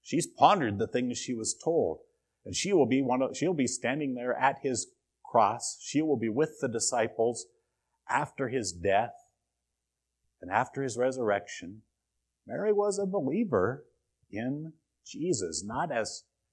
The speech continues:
her little boy or her son, but as the Messiah, the Son of God. I think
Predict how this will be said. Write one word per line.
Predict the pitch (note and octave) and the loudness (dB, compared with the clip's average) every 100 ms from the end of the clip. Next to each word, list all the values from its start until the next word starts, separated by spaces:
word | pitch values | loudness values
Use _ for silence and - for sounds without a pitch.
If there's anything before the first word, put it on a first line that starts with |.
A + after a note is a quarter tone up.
| _ _ _ - | _ _ _ -6
her | G#2 | -6
little | F#2 D#2 | -4 -4
boy | G2 C3 E2+ - _ _ _ _ _ _ _ _ _ | 0 0 0 -4 _ _ _ _ _ _ _ _ _
or | D#2+ | -18
her | D#2 | -16
son, | - G#2 E3+ C#4+ - | -2 0 0 -2 -6
but | F2+ | 0
as | F#2+ G2 F#2+ - - _ | 2 2 -2 -8 -16 _
the | E2 | -14
Messiah, | F2 - G3 D#3 C#3 - _ _ _ _ _ _ - | -8 -2 -2 -2 -6 -12 _ _ _ _ _ _ -6
the | |
Son | - A2 G2 | -4 -4 -4
of | E2+ | -2
God. | G#2 C#3 F#2+ - _ _ _ _ _ _ _ _ _ _ _ _ _ | -2 -2 -6 -10 _ _ _ _ _ _ _ _ _ _ _ _ _
I | G#2 | 0
think | D#3+ | 0